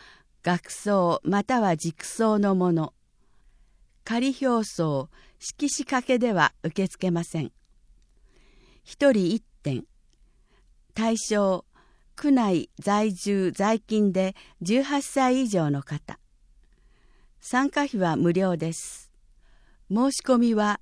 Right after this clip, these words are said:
往復はがきに、行事名、郵便番号、住所、氏名、振り仮名、年齢、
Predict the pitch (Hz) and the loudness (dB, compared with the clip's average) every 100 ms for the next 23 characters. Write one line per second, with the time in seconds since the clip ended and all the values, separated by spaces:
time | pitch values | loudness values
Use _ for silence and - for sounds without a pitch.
0 | - 247 302 - 277 277 262 220 185 165 | 0 0 0 -2 -4 -2 -2 -2 0 0
1 | 147 - - _ - _ _ _ _ _ | 0 -4 -20 _ -20 _ _ _ _ _
2 | 151 220 262 269 269 247 160 147 127 - | 0 4 4 4 4 4 4 2 -2 -8
3 | - - 180 233 277 285 269 240 233 226 | -20 -10 0 2 4 4 4 4 2 2
4 | 185 160 143 131 - - 240 202 - 139 | 2 2 2 2 -2 -2 2 2 0 -2
5 | - _ - - - - - - - 285 | -4 _ -20 -20 -20 -20 -20 -12 -2 2
6 | 254 180 151 131 - - 185 214 202 196 | 4 4 2 -2 -6 -4 0 2 2 2
7 | 185 175 - _ - _ _ _ - 190 | 2 0 -4 _ -20 _ _ _ 0 2
8 | 226 240 233 208 196 190 | 4 4 4 4 2 0